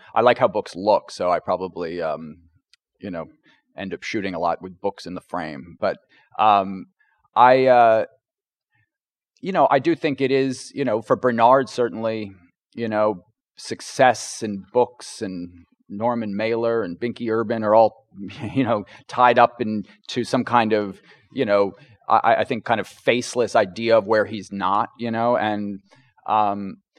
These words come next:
and I think, uh, uh, you know, he thinks of, books are his definition, you know,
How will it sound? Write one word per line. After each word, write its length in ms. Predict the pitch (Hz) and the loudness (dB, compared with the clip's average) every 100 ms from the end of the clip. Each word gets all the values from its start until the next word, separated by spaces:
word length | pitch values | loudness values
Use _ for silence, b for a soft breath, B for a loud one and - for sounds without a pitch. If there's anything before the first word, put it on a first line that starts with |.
| _ _ _ | _ _ _
and 160 | 120 113 | -4 -2
I 60 | |
think, 420 | 107 - 117 107 117 | 0 -2 -6 -4 2
uh, 420 | 110 110 104 101 - _ _ _ _ _ _ _ _ _ | 4 4 2 0 -6 _ _ _ _ _ _ _ _ _
uh, 460 | 117 110 104 104 98 - _ _ _ _ _ | 0 2 2 0 -4 -10 _ _ _ _ _
you 140 | 120 | -6
know, 120 | 98 | -4
he 220 | 101 127 98 - | -2 -4 -6 -8
thinks 220 | 123 - | -8 -8
of, 120 | 104 110 95 | -10 -10 -6
books 200 | 123 - | -4 -2
are 80 | |
his 200 | 117 120 | -4 -4
definition, 800 | - 110 - 104 107 - 120 120 | -4 -6 -6 -8 -8 -8 -8 -8
you 100 | 113 113 | -8 -6
know, 280 | 104 107 | -4 -4